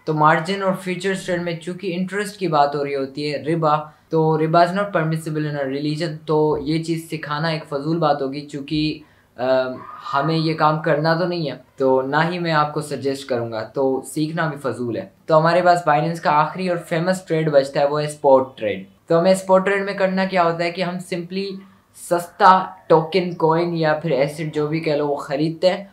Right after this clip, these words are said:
और उसके बाद जब वो महंगा होता है, अ, दस दिन बाद, पन्द्रह दिन बाद, एक महीने बाद, तीन महीने बाद, जितना भी वक्त लगे उसे, बहरहाल जब वो महंगा होता है,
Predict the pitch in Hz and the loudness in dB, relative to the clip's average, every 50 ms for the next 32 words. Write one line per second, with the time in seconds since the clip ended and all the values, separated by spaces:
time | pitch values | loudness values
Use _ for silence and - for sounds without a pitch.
0 | _ _ - 143 165 165 - 196 185 175 190 196 185 - 175 180 165 165 190 175 | _ _ -2 -2 -2 0 0 2 4 6 6 4 4 0 -2 -2 0 2 0 2
1 | 170 165 151 147 170 185 190 202 190 165 139 127 131 - - 135 131 135 135 - | 2 0 -2 -2 -2 -2 2 4 6 6 6 6 2 0 -2 -2 -2 -2 -6 -8
2 | - _ _ _ _ _ - - - - 127 135 135 135 135 135 131 - - 123 | -14 _ _ _ _ _ -20 -18 -8 -4 2 2 4 4 2 0 -4 -8 -4 0
3 | 151 156 151 151 160 160 156 147 147 139 139 139 139 143 143 151 156 156 151 151 | 0 0 0 0 -2 -2 0 4 4 6 4 4 2 -2 -2 0 2 0 2 0
4 | 147 143 143 135 135 135 135 139 143 151 147 156 147 147 147 143 147 143 131 131 | -2 -2 0 2 2 2 2 0 -2 -2 -2 -4 -6 -6 -6 -6 -6 -4 -2 0
5 | 131 135 131 131 - - 156 156 156 151 143 139 147 143 139 131 123 123 131 131 | 0 0 -2 -4 -6 -6 -4 -4 -4 -4 -6 -6 -6 -6 -6 -2 0 0 0 0
6 | 127 - - _ _ _ _ _ _ _ _ _ _ _ 131 127 127 147 170 175 | -2 -8 -16 _ _ _ _ _ _ _ _ _ _ _ -14 -10 -4 -2 -2 -2
7 | 180 185 185 190 180 175 165 156 156 156 156 156 147 147 147 147 147 - 160 147 | 0 2 2 2 2 2 0 0 0 -2 -2 -2 -2 -2 -2 -4 -6 -4 -4 -4
8 | 151 151 147 143 139 135 139 147 151 147 147 147 151 147 147 160 160 160 156 143 | -2 0 0 2 2 4 2 2 2 0 -2 -4 -6 -4 -4 -4 -4 -2 -2 -4
9 | 139 151 156 165 165 180 165 151 143 135 - - 135 131 135 135 135 - | -4 -4 -2 2 4 4 4 4 4 2 0 0 0 0 0 -4 -6 -12